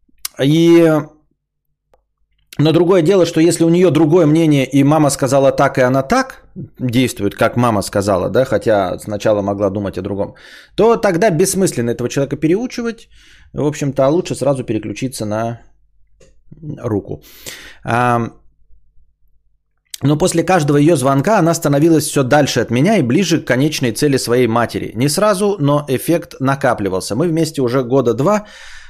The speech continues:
но свадьбы так и не случилось. В конце марта она улетает на недельку к родителям, а я зависаю с другом. Ка-,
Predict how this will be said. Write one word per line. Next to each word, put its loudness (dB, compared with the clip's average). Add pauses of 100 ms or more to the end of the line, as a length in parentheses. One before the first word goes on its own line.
но 2
свадьбы 0
так -2
и 0
не 4
случилось. -2 (300)
В -20
конце 0
марта 0
она 2
улетает 2
на 0
недельку 2
к -4
родителям, 0
а 2
я 2
зависаю 0
с -4
другом. -2
Ка-, -2